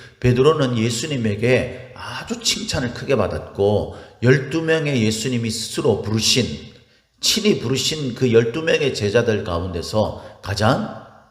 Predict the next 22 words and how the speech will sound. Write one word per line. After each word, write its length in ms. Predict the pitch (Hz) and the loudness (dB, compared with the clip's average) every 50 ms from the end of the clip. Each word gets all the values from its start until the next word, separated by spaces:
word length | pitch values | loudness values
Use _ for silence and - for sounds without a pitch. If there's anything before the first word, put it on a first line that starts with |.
| - - - | -18 -8 -6
대표되는 600 | 104 101 - - 143 135 - - 107 87 78 80 | -4 -4 -2 2 4 4 6 4 4 2 -2 -6
사람이었어요. 720 | - - 82 82 82 76 73 69 69 - - - - - - - - _ | -8 -8 -8 -8 -8 -8 -10 -12 -14 -16 -16 -16 -16 -18 -20 -20 -20 _
그래서 680 | _ - 107 110 107 110 98 87 - - - - - - | _ -4 -2 0 0 0 0 0 -2 -6 -12 -16 -12 -6
우리가 260 | 98 107 113 113 117 | -2 2 4 4 4
흔히 600 | 104 - 131 135 127 113 98 87 - - - - - | 2 2 0 0 0 0 0 -2 -6 -12 -16 -12 -4
베드로를 560 | - 107 95 113 110 113 110 104 107 104 92 | -4 0 2 4 6 6 6 6 4 2 2
예수님의 800 | 95 101 101 - - 110 113 110 101 95 92 82 - - - - - | 0 0 0 0 -2 -4 -2 -2 -2 -2 -4 -6 -6 -10 -14 -16 -14
수제자라고 1000 | - - - - 175 151 - - 107 95 92 - 90 82 80 80 78 - - | -10 -8 -6 -4 -4 -6 -4 -2 -4 -2 -2 -2 -2 -2 -4 -6 -8 -10 -10
부르지 280 | - - 85 78 - - | -12 -12 -12 -12 -12 -12
않습니까? 760 | 67 - - - - 120 120 - 78 - - - - - - - - _ _ _ _ _ _ _ _ _ _ _ _ _ - - - _ - | -12 -10 -12 -12 -12 -12 -16 -14 -10 -10 -8 -8 -10 -12 -16 -20 -20 _ _ _ _ _ _ _ _ _ _ _ _ _ -20 -20 -16 _ 0
이 220 | 156 175 170 - | 2 4 4 6
베드로는 500 | - 131 127 143 147 147 139 135 127 120 | 6 8 8 10 10 8 8 6 2 0
나중에 680 | 110 92 95 104 107 120 127 120 113 110 101 98 95 - - | 0 -2 -2 -4 -4 -4 -2 -2 -2 -2 -2 -4 -6 -8 -8
그 80 | 123 | -8
믿음이 400 | 120 113 120 117 120 113 107 101 | -6 -4 -4 -2 0 0 0 0
성장하고 1040 | 101 98 - 123 123 113 113 101 90 85 80 78 - 85 90 98 95 85 78 76 - - - - - - | -2 -2 -2 -4 0 0 0 0 0 -2 -6 -6 -4 -2 0 2 2 2 0 -4 -6 -10 -16 -20 -20 -2
그러므로 400 | - 127 131 139 143 139 135 135 | 2 4 6 6 6 4 4 4
말미암아 400 | 123 117 110 110 107 104 98 101 | 4 4 4 2 2 0 -2 -2
예수님이 880 | 101 101 107 127 127 - - 165 151 143 131 131 139 151 - - - - - - - - | -2 0 0 0 0 0 -2 -2 -2 -2 -2 -2 -2 -4 -4 -6 -8 -14 -18 -20 -16 -10
승천하시고 800 | - - - 185 190 - - 151 110 104 101 - - - 101 | -6 -6 -4 -4 -2 -2 0 2 2 0 0 -2 -2 -4 -4
난 240 | 90 80 87 87 87 | -2 -2 -4 -4 -4
다음 320 | 92 87 82 82 76 76 | -4 -4 -4 -4 -6 -8